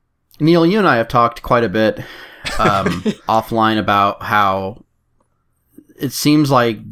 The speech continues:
Speaker 1: they may not even be doing a virtual console on Switch at this point. And I, I've, I've put a lot of thought into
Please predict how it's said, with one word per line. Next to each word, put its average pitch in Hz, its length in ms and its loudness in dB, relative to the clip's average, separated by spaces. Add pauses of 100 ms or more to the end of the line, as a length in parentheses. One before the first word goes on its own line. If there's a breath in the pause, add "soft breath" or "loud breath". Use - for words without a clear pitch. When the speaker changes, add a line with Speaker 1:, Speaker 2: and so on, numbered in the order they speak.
(120)
Speaker 1:
they 117 220 -2
may 113 100 0
not 113 160 2
even 107 220 -2
be 101 80 -2
doing 104 260 0
a 98 60 -4
virtual 95 320 -4
console 92 340 -4
on 90 160 -6
Switch 90 300 -8
at 87 100 -8
this 95 160 -12
point. 78 360 -10 (680 soft breath)
And 95 520 -2 (1040)
I, 151 240 2
I've, 165 240 0
I've 165 140 2
put - 100 0
a 165 40 4
lot 135 180 4
of 120 80 -2
thought 113 240 2
into 107 500 -2